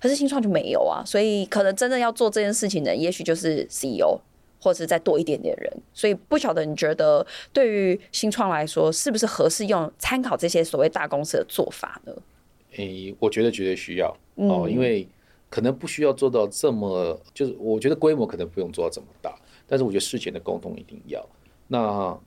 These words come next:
Speaker 2: 也许你可能没有时间跟每个董事私底下一对一的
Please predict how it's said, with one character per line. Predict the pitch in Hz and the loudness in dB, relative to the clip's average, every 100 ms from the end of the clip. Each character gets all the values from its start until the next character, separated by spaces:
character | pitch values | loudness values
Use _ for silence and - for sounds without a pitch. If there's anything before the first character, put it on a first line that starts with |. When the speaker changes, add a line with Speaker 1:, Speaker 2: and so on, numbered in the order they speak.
| _ | _
Speaker 2:
也 | 117 123 | 0 0
许 | - | -2
你 | 101 87 | -8 -10
可 | - | -10
能 | 92 | -8
没 | 92 | -6
有 | 95 | -6
时 | 90 - | -8 -10
间 | - 87 | -8 -8
跟 | 87 | -8
每 | 92 95 | -6 -6
个 | - 92 | -2 -2
董 | 90 85 | 0 -4
事 | - - 90 | -4 -8 -6
私 | - 98 | -6 -8
底 | 85 | -10
下 | - 87 | -6 -6
一 | 85 85 | -6 -8
对 | 85 | -8
一 | 78 | -8
的 | - | -10